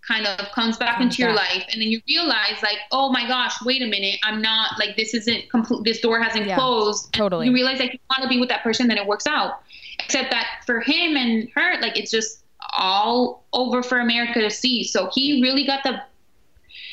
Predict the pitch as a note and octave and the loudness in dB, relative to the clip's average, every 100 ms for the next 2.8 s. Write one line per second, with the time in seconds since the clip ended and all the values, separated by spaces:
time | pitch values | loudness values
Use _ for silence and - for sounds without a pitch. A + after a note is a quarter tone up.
0 | - - B3 C#4 D4+ D4 D#4+ B3 F4+ F#4 | -16 -6 -2 0 2 2 2 2 4 2
1 | A#3 A#3+ A#3+ A#3+ G3+ F#3+ - G3+ G3 G#3+ | 2 0 0 0 0 -2 -2 -2 0 0
2 | B3 D4+ B3 G#3+ G3 G3+ G3 F#3+ | 0 -2 -4 -2 0 0 0 -2